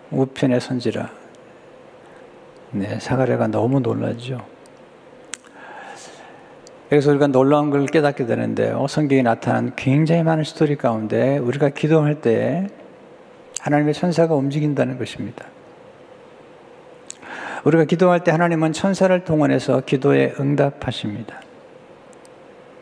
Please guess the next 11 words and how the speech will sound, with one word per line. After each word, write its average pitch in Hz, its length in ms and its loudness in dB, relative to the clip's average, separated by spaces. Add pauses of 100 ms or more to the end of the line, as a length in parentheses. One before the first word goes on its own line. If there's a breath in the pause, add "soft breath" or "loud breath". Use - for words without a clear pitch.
(2250)
십이 170 280 0
절을 151 160 4
보시면 123 540 0
사가랴가 139 540 0
보고 135 340 0
놀라며 160 640 2
무서워하니, 123 560 -4
천사를 185 500 2
보니까 135 460 0
너무 151 240 2
놀랍죠. 123 840 -2